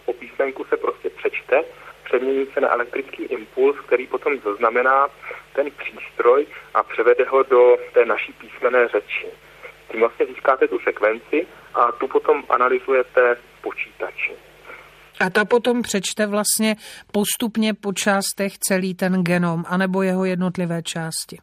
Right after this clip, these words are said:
Speaker 1: Přesně tak.
Speaker 2: Takže já vám prozatím děkuji. Možná, že bych mohla jenom doříci, že to testování genetické anebo rozbor D N A probíhá pořád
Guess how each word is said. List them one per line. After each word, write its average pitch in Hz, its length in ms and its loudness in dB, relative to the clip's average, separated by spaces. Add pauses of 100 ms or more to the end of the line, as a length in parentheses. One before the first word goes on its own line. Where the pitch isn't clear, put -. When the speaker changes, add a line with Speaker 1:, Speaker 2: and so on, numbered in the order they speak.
Speaker 1:
Přesně - 280 -4
tak. - 200 -2 (320)
Speaker 2:
Takže 196 240 2
já 202 120 6
vám 226 180 0
prozatím 226 420 0
děkuji. 202 320 0
Možná, 214 280 2
že 220 100 -2
bych 226 180 -2
mohla 220 240 2
jenom 226 240 2
doříci, 208 480 0
že 208 220 2
to 202 160 -6
testování 190 960 0
genetické 190 640 0
anebo 190 340 0
rozbor 185 380 0
D 185 200 0
N 190 100 0
A 185 120 0 (360)
probíhá 196 440 2
pořád 202 440 2